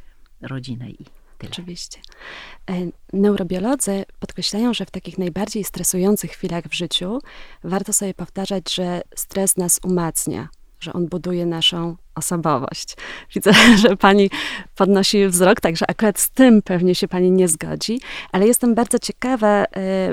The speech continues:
Speaker 2: pani doświadczyła ogromnej skali stresu, gdy próbowano podważyć działalność fundacji, do której weszła prokuratura, sprawdzała każdy szczegół. Pani była przesłuchiwana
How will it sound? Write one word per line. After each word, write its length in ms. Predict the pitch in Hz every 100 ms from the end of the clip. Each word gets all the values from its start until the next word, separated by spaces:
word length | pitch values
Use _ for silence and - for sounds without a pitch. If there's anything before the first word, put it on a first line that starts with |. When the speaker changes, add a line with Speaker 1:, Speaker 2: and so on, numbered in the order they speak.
| - - -
Speaker 2:
pani 200 | 220 214
doświadczyła 480 | 190 - - 214 202
ogromnej 600 | 202 185 202 220 196 165
skali 300 | - 175 156
stresu, 540 | - - 156 - 180 180
gdy 200 | 175 165
próbowano 540 | 175 165 165 175 170
podważyć 500 | 180 156 175 175 -
działalność 400 | 175 175 175 -
fundacji, 680 | - 175 165 156 - 165 180 - - - -
do 100 | 180
której 280 | - 185 180
weszła 500 | 180 - 190 180 180
prokuratura, 800 | - - 190 185 185 165 156 156
sprawdzała 460 | - 170 - 185
każdy 320 | 185 190 180 202
szczegół. 540 | - 175 151 160 165 - - - - - - - _
Pani 320 | 208 220 233
była 220 | 180 190 180
przesłuchiwana 960 | - - 180 196 180 180 175 175 180